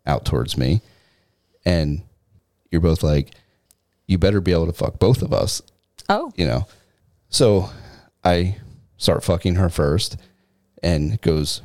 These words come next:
Speaker 1: for a couple minutes, and then I switch to you, and you guys are kinda, like, making out, and I eventually get both of you to, to come.
Speaker 2: All right.
Speaker 1: And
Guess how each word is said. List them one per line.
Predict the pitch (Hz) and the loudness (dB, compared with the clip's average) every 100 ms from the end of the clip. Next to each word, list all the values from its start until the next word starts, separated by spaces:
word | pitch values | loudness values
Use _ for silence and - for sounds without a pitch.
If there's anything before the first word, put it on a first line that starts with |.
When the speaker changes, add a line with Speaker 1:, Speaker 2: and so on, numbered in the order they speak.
| - | -4
Speaker 1:
for | 85 | -2
a | |
couple | - - 69 | 0 -2 -2
minutes, | 71 92 - | 0 0 0
and | 80 | -2
then | 78 | -2
I | |
switch | - 78 73 - | 0 -2 -2 -4
to | 80 | -2
you, | 76 73 87 98 _ _ _ _ _ | 0 2 0 -2 _ _ _ _ _
and | - 80 73 | -4 -2 -2
you | 80 | 0
guys | 76 78 | 0 0
are | |
kinda, | 98 78 | -2 -2
like, | 76 - | -2 -4
making | 78 71 82 | -4 -2 0
out, | 80 71 - - _ _ _ _ _ _ | 0 0 -4 -12 _ _ _ _ _ _
and | - 80 73 71 78 - - _ _ _ _ _ _ _ | -2 0 2 0 -2 -6 -16 _ _ _ _ _ _ _
I | 82 | 0
eventually | 95 127 107 92 | 0 0 0 0
get | 85 76 - - _ | 0 -2 -6 -20 _
both | 95 85 | 0 0
of | 82 76 | -2 0
you | 73 76 - _ - | 0 0 -6 _ -10
to, | - | -10
to | - - | -4 -2
come. | - 64 92 - - _ _ 208 | 0 0 -2 -4 -14 _ _ -12
Speaker 2:
All | 220 | -10
right. | 226 202 226 262 - | -8 -10 -12 -8 -2
Speaker 1:
And | 180 - - | -2 -2 -6